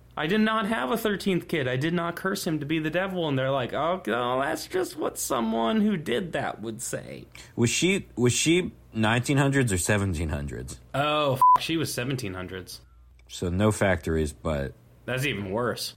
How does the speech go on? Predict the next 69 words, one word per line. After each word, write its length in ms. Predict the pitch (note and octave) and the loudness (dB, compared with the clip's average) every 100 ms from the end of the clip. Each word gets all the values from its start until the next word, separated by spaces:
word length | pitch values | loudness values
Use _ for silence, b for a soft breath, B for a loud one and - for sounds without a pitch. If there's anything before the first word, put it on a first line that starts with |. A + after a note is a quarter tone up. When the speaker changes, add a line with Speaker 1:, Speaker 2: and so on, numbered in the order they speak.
| - | 0
Speaker 2:
And 100 | B2+ | 2
everything 420 | B2 E3 F#3 E3 | 2 2 2 2
was 120 | D3+ | 2
the 80 | A#2+ | 2
devil 300 | A2+ A#2+ A2+ | 4 4 4
back 220 | F#2+ D#2+ | 2 0
then. 180 | D#2+ D2 | -2 -6
Literally, 600 | C2+ A2+ C3 D3 C#3+ B2+ - | 0 2 4 4 4 2 -2
every-, 260 | G#2+ A#2 A#2 - _ | -2 0 -2 -6 _
everything 500 | - A#2 A#2 A#2 G#2 | -2 2 2 2 0
was 140 | F2 D#2+ | -4 -4
the 100 | D#2 | -4
devil. 380 | E2 D2 C2 - _ _ _ _ | -4 -6 -8 -18 _ _ _ _
You 120 | - | -8
sneezed, 460 | A#2 A2+ F2+ D2 - | -4 0 0 -2 -6
it 100 | - | -6
was 160 | E2+ E2 | -6 -4
the 140 | E2+ | -2
devil. 420 | E2+ D#2 C#2+ C2+ - - - | -2 -2 -4 -10 -12 -14 -4
Speaker 1:
Yeah, 200 | D#3 E3 | -2 0
all 180 | A2 C#3 | 0 2
you 80 | |
had 120 | D#3+ C3+ | 0 0
to 60 | |
do 180 | C3 D#3 | 0 2
was 120 | C3+ | 0
show 300 | C3 - C#3 | 0 0 0
some 240 | C3+ C#3+ B2+ | 0 0 0
ankle, 720 | A#2+ C3 C3 A#2+ G#2+ G#2 - | 0 -2 0 0 2 0 -2
and 180 | A2+ A2 | -2 -2
they'd 180 | G#2+ | -2
be 120 | G#2 A#2+ | -2 -2
like, 260 | G#2+ G2+ | -2 -2
"You're 200 | F#2+ G2 | -4 -4
a 60 | G2+ | 0
witch, 380 | A2 E3+ - - | 0 -2 -4 -4
and 240 | C3+ A#2+ | -2 -2
we're 140 | B2 | 0
gonna 180 | A#2+ C#3 | -2 -2
burn 320 | C3 G2+ F#2+ | -2 -2 -4
you." 120 | F2 F2+ | -4 2
Speaker 2:
There 100 | A#2+ | 4
was, 260 | C#3 A#2 - _ _ | 4 2 -8 _ _
like, 240 | - A2 - | 0 0 2
ninety-nine 680 | G#2 G#2+ A2 B2 B2+ A#2+ A#2 | 2 4 4 4 4 4 4
percent 280 | A2+ A#2 G#2 | 2 4 2
of 40 | |
anything 640 | F#2 F2+ F#2+ F#2+ - G2+ F#2+ | 2 0 0 0 0 -2 0
any 280 | E2 F2 | -2 -2
person 440 | F2+ F2+ E2 - F2 | 0 0 0 0 -2
could 180 | F#2 D#2 | -2 0
do 180 | F2 | 0
at 80 | E2+ - | 0 -2
any 300 | D#2+ E2+ E2 | -6 -4 -2
given 280 | E2 D#2+ | -2 -2
moment 380 | D2+ D2+ D#2 D#2 | -2 -4 -4 -6
was 220 | A#1+ D2 | -4 -6
the 80 | D2 | -4
devil, 480 | D2 D2 C#2+ D2+ D2 | -4 -2 -2 -4 -4
and 100 | D2 | -6
then 140 | D2 D2+ | -6 -4
the 80 | |
one 240 | C#2+ C#2+ C#2+ | -4 -6 -8
percent 540 | - D2 - C#2+ C2+ | -8 -10 -8 -8 -10
was 300 | C#2+ D2 - - | -12 -12 -14 -12
what 140 | C#2+ | -10
everyone 320 | C#2+ D2 D2+ | -8 -8 -10
strived 400 | D2 - D2 C2 | -10 -8 -8 -8
to 80 | - | -14